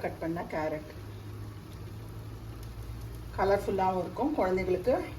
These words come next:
ஹெல்த்தியாவும் இருக்கும். கொத்தமல்லி இருந்தா அதுவும் போட்டுக்கோங்க. சுத்தி எண்ணெய் விட்டுக்கலாம்.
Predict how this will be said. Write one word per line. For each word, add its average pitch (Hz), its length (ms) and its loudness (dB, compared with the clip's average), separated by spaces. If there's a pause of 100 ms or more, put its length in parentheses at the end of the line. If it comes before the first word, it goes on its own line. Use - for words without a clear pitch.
ஹெல்த்தியாவும் 185 560 2
இருக்கும். - 280 -4 (920)
கொத்தமல்லி 190 460 4
இருந்தா 170 280 2
அதுவும் 170 280 -2
போட்டுக்கோங்க. 139 420 -4 (2750)
சுத்தி 202 320 -6 (800)
எண்ணெய் 185 180 4
விட்டுக்கலாம். 165 420 -4